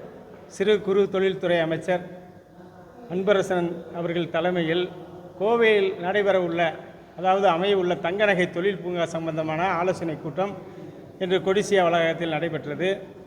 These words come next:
தங்கநகை தொழில் பூங்கா அமைய என்னென்ன தேவைகள் என்பதை பற்றி கோவையில் உள்ள பதினெட்டு விஸ்வகர்ம சமுதாய சங்கங்கள் மற்றும் தொழிற்சங்கங்களை அழைத்து இன்று ஒரு ஆலோசனை கூட்டம் நடத்தினார்கள்.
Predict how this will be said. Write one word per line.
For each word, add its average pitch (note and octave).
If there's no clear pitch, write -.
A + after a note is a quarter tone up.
தங்கநகை A3
தொழில் G3+
பூங்கா F#3
அமைய E3
என்னென்ன A3+
தேவைகள் F#3+
என்பதை E3
பற்றி D3
கோவையில் A3+
உள்ள F#3+
பதினெட்டு G3+
விஸ்வகர்ம F#3+
சமுதாய F#3
சங்கங்கள் D#3+
மற்றும் E3+
தொழிற்சங்கங்களை F#3
அழைத்து D#3
இன்று E3
ஒரு F3
ஆலோசனை F#3
கூட்டம் D#3+
நடத்தினார்கள். D3+